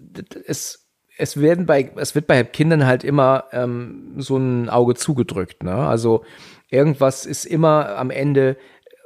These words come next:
also, also Tiere und Kinder dürfen nicht sterben am Ende. Und, ah, jetzt fällt's mir gerade nicht ein, was es war. Ich hab neulich irgendwas geguckt. Ich weiß nicht mal, ob ich's ganz geguckt hab oder nur einen Ausschnitt,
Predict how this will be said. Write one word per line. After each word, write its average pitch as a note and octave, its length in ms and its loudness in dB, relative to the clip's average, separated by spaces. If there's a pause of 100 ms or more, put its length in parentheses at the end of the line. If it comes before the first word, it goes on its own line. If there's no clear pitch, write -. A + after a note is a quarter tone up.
also, C#3+ 300 -6
also D3 180 0
Tiere F3+ 480 2
und D3 260 2
Kinder D#3 280 2
dürfen C#3 240 0
nicht B2+ 200 -4
sterben D#3 380 0
am F3 120 -2
Ende. F#3 420 -4 (680)
Und, C3+ 580 0 (640)
ah, C#3+ 180 -4
jetzt C#3+ 240 -6
fällt's E3+ 260 -4
mir F#3+ 140 -12
gerade D#3+ 340 -8
nicht F#3+ 320 -4
ein, F3 320 2
was E3 160 0
es - 220 -6
war. D3 340 2 (300)
Ich - 100 -4
hab E3 120 -4
neulich F#3+ 360 -2
irgendwas G#3 520 0
geguckt. - 380 -6
Ich B2 100 -6
weiß F3+ 200 0
nicht F#3 80 -2
mal, E3+ 120 2
ob D#3 100 -2
ich's D3 140 -6
ganz F3 240 0
geguckt D#3 320 -4
hab C#3+ 120 0
oder C#3+ 160 4
nur D3+ 120 2
einen D3 80 -2
Ausschnitt, D#3 520 -2